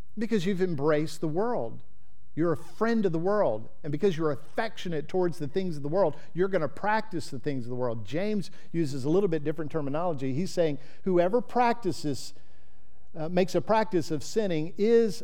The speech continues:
of the devil, for the devil has been sinning from the beginning. So what is this? Is he saying that we're never gonna sin? No, that's not what he's saying. He's saying you haven't made a practice of sinning. Uh,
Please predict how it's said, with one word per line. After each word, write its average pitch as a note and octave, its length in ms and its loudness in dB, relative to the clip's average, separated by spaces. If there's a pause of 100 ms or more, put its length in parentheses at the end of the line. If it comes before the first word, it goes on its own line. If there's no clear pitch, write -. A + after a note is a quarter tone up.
(100)
of F3+ 360 2
the D3+ 100 2
devil, C#3 600 2
for C#3 100 0
the B2+ 120 0
devil D#3+ 300 0
has C3+ 200 -2
been C3 160 -2
sinning D3+ 280 -2
from D#3 180 -2
the D#3 60 -2
beginning. F#3+ 440 -2 (960)
So G3+ 220 4
what G3+ 260 6
is B3+ 240 4
this? D#3+ 260 2
Is D#3+ 120 0
he E3+ 100 0
saying G#3+ 340 2
that E3 120 2
we're F3+ 180 2
never F#3 260 0
gonna G3+ 180 0
sin? A3 320 0
No, E3 120 0
that's G#3 160 -2
not F#3 120 -2
what C#3 80 -2
he's B2 120 -4
saying. C3+ 460 -4
He's F3+ 160 0
saying G3 180 0
you G3 140 2
haven't G#3 360 0 (240)
made A3 540 4
a F3 100 2
practice A#3+ 640 0
of D3+ 100 0
sinning. A#2+ 400 -2 (560)
Uh, F#3+ 120 -4